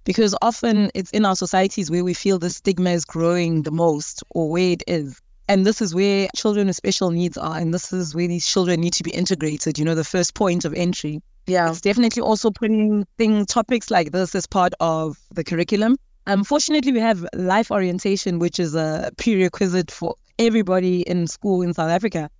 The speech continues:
Speaker 1: But I think programs like this really need to be put into play.
Speaker 2: Yeah.
Speaker 1: And community leaders in the different sectors need to also look at other ways in which we can do this. Because number one,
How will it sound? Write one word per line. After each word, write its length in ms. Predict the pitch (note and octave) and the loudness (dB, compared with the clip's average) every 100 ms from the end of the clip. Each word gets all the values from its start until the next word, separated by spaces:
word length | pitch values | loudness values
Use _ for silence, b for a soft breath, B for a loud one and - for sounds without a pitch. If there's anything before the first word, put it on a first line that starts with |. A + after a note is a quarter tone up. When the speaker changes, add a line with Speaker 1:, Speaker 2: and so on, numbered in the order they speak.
| _ | _
Speaker 1:
But 140 | F#3+ F#3+ | 2 4
I 100 | F#3 | 4
think 400 | A3 A3 F#3+ - _ - | 4 2 2 -4 _ 0
programs 400 | A#3 A3 A3 G3 | 2 4 4 4
like 160 | F3+ | 2
this 320 | D#3 F3 - - | 0 -4 -4 -10
really 360 | D#3+ D#3 F#3+ | -4 0 0
need 200 | G3 F#3+ | 0 -2
to 100 | F#3+ | -6
be 60 | D#3+ | -8
put 180 | - F3+ | -4 -2
into 220 | F3+ - | -2 -4
play. 400 | - E3+ F#3 C4+ _ b b b | -2 0 2 0 _ b b b
Speaker 2:
Yeah. 240 | F3+ E3 | 0 2
Speaker 1:
And 240 | G#3+ G#3+ G3 | 4 2 2
community 460 | G#3+ A3+ A#3 - | 2 4 2 2
leaders 340 | G3 G3+ G3+ F3+ - | 0 2 0 -2 -4
in 280 | G3 G3+ G3 | 0 2 2
the 100 | F3+ | 2
different 500 | F#3 - G#3 G3 - | 0 0 0 0 0
sectors 520 | - G3+ F#3+ G#3 E3 | -2 -2 0 -2 0
need 160 | F#3 | -2
to 100 | F3+ | 0
also 260 | F#3 E3+ F3+ | -2 0 0
look 240 | F3 E3+ | 0 0
at 120 | F3 - | -2 -2
other 200 | F3+ F3 | 0 0
ways 220 | E3 E3+ | 0 0
in 100 | E3 | 0
which 180 | E3 - | -2 -4
we 60 | |
can 160 | - D#3+ | -4 -4
do 120 | D#3 | -2
this. 460 | D#3 D3+ D3+ D3+ - _ - | -4 -4 -6 -8 -12 _ -4
Because 260 | G3+ G#3+ G3+ | 2 2 4
number 220 | G#3 G3 | 4 4
one, 400 | G3 A3 F#3+ A#3 | 2 2 2 -2